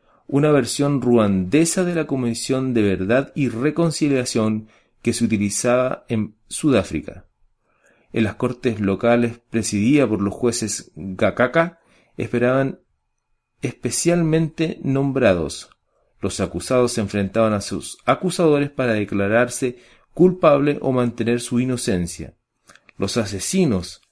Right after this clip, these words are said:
que confesaban se disculpaban con las familias de la víctima y mostraban dónde habían enterrado los cuerpos.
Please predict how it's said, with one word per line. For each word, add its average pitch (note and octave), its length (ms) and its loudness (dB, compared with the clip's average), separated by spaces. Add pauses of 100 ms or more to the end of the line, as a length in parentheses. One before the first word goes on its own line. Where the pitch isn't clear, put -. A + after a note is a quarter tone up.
(500)
que G2 160 -4
confesaban C#3 840 2
se - 140 0
disculpaban D3+ 640 2
con F3 140 2
las D#3+ 120 0
familias D#3+ 380 0
de D#3 80 0
la D#3+ 100 0
víctima A#2+ 540 0
y A#2+ 120 0
mostraban C3 680 0
dónde E3 380 2
habían A#2 320 2
enterrado G#2+ 500 0
los A2 140 0
cuerpos. - 560 -2